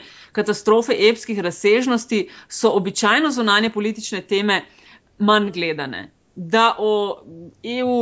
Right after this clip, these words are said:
niti ne govorim, izjema zdaj pač to zaslišanje. A,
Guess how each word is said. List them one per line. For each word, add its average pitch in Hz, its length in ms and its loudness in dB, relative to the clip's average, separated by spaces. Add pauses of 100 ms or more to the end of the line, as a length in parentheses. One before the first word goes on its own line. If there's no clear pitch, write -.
niti 214 340 2
ne 196 120 0
govorim, 185 480 2
izjema 175 440 0
zdaj 160 220 -2
pač 160 200 -8
to 165 160 -2 (160)
zaslišanje. 156 800 -6 (560)
A, 170 140 2